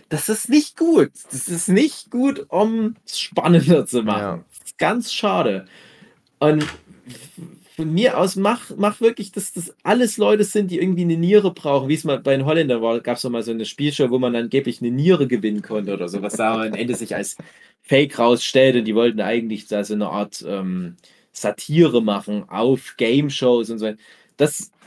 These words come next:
Speaker 1: war vom Ansatz sehr interessant. Wenn du so einen Faktor hier wenigstens noch einbringst, dass es wirklich um was geht, dann ist auch wieder so ein bisschen Kekse lecken interessant. Aber wenn,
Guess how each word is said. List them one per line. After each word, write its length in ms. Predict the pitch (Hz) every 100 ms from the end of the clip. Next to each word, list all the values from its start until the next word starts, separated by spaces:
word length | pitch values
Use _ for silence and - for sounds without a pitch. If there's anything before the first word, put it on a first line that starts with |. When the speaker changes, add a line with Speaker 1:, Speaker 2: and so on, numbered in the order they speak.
| -
Speaker 1:
war 180 | - 131
vom 140 | - 127
Ansatz 500 | - 175 214 160 -
sehr 140 | 139 123
interessant. 420 | 117 113 120 - _ _ -
Wenn 140 | 135
du 80 | 127
so 220 | 147 214
einen 100 | 262
Faktor 460 | - 226 254 - 233
hier 200 | 220 165
wenigstens 460 | 165 131 - 107
noch 200 | 113 95
einbringst, 540 | 78 101 95 95 101 -
dass 120 | 135
es 140 | 143
wirklich 360 | 170 - 196 180
um 120 | 185
was 240 | 180 175 -
geht, 280 | 202 180 156
dann 120 | 170
ist 160 | 185 196
auch 140 | 185
wieder 400 | 190 180 175 170 _ _ _ -
so 100 | 160
ein 80 | 151
bisschen 300 | 185 160 -
Kekse 380 | 208 202 -
lecken 500 | 160 120 - 110 98 _ _
interessant. 800 | 139 117 110 - 90 87 92 - _ _ _ _ _ - _
Aber 260 | - 117 107
wenn, 280 | 127 139